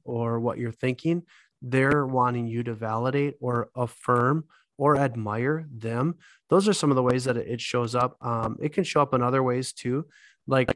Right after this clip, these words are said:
I'll go back to the, to the church attender who's maybe not even connected or serving. It's somebody who just shows up here and there, and they're, they're like, "Hey, let me tell you what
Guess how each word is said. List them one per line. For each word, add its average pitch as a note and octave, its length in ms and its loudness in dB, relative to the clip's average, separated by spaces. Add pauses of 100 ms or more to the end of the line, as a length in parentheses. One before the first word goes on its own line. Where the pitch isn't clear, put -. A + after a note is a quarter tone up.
I'll C3+ 120 -2
go C3+ 140 2
back B2 280 -2
to C3+ 100 0
the, A#2+ 360 0
to C3 100 -6
the A#2+ 120 -6
church B2+ 300 -4
attender B2 420 -2
who's A#2+ 300 -4
maybe A#2+ 300 -2
not A#2 220 -4
even A#2+ 240 -6
connected C#3 460 -4
or B2 100 0
serving. C#3 480 0 (340)
It's - 160 -6
somebody B2+ 360 4
who A#2+ 560 0 (100)
just A#2+ 220 -4
shows A#2+ 340 0
up B2 220 0
here B2 180 -2
and A2+ 120 -4
there, C#3 260 -4
and A#2+ 400 -6 (180)
they're, B2 380 2
they're B2 280 0
like, A#2 280 -4 (260)
"Hey, E3 160 4
let C#3 160 4
me E3 100 4
tell D3+ 260 2
you C3+ 220 0
what A#2 240 -4